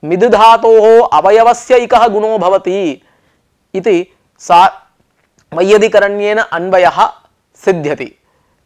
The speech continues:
अयमेव उपस्थितस्य इकः इति पदस्य सामानाधिकरण्येन अन्वयः, वैयधिकरण्येन अन्वयः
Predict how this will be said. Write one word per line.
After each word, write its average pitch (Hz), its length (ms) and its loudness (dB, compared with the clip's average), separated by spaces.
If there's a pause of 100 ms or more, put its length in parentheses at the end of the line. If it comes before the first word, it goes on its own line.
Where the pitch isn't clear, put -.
(340)
अयमेव 208 420 0 (1800)
उपस्थितस्य 220 680 -2
इकः 196 260 0
इति 196 160 -4
पदस्य 170 420 -4
सामानाधिकरण्येन 180 1040 -2
अन्वयः, 151 540 -4
वैयधिकरण्येन 170 840 -4
अन्वयः 131 540 -8